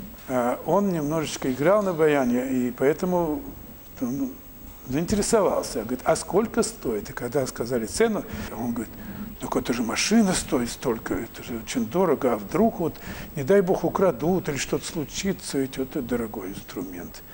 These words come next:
"Ну ладно, давайте как в качестве эксперимента я вам выделю такую сумму". Ну, вот на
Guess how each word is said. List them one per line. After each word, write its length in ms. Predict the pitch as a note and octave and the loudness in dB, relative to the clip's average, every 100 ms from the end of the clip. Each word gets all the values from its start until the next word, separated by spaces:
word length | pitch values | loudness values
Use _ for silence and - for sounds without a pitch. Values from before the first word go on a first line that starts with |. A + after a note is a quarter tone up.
| - - - - | -12 -12 -10 0
"Ну 160 | E3+ | 4
ладно, 400 | A3 G3 C#3+ C#3+ | 6 6 4 0
давайте 400 | C3 D#3 E3 D#3 | 2 4 4 2
как 240 | D3 C3+ - | 0 0 0
в 40 | |
качестве 360 | - B2+ - B2+ | -2 0 -2 -6
эксперимента 500 | - C3 C3+ C#3+ C3 | -6 -2 -2 -2 0
я 120 | A#2+ | 0
вам 240 | A#2+ A2+ A2+ - - - | 0 -4 -8 -14 -14 -8
выделю 360 | C#3+ A#2+ A2 G#2+ | -6 -4 -6 -8
такую 320 | G2+ - - - | -10 -10 -12 -6
сумму". 300 | A3 G#3+ F#3 - - - - - G3 - - | -4 -2 -4 -10 -16 -14 -12 -8 -6 -6 2
Ну, 200 | A3 B3+ | 4 4
вот 400 | - C3+ G#3+ F3+ | 0 2 2 2
на 240 | D#3 D3 | 0 0